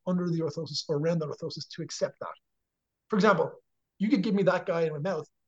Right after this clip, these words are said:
but if I can't extend that hip, if I can't I R and adduct that femur, I'm gonna have a very big problem processing that. It may make things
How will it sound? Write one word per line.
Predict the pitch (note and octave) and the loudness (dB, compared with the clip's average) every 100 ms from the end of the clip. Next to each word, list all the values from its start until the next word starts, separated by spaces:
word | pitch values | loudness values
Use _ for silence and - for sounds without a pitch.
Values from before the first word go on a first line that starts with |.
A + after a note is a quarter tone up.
| _ - | _ -12
but | D3+ | -4
if | |
I | G3+ | -2
can't | G#3 F3+ F3 E3 - | -2 -4 -6 -8 -12
extend | C#3+ - F#3 | -10 -4 -2
that | D#3 D#3 | -2 -6
hip, | - | -10
if | - | -12
I | |
can't | D3 E3 E3 | -10 -10 -6
I | D#3+ | -4
R | E3 D#3+ D#3 | -4 -4 -6
and | |
adduct | D#3 D#3+ - | -6 -6 -8
that | D3+ - | -12 -10
femur, | A3 F3 B2 | -8 -6 -6
I'm | G#3 | -4
gonna | A3 | -4
have | C#3+ | -4
a | C3 B2 - - | -8 -12 -20 -4
very | E3+ D#3+ | -2 -2
big | C3+ B2+ | -4 -10
problem | - A#2+ - _ _ - | -10 -10 -12 _ _ -14
processing | A#2 A2+ - | -14 -14 -16
that. | B2+ - _ _ _ _ _ - | -18 -20 _ _ _ _ _ -6
It | D#3+ | -2
may | E3 | 0
make | E3+ D#3 | 0 -2
things | E3 D3+ | -4 -6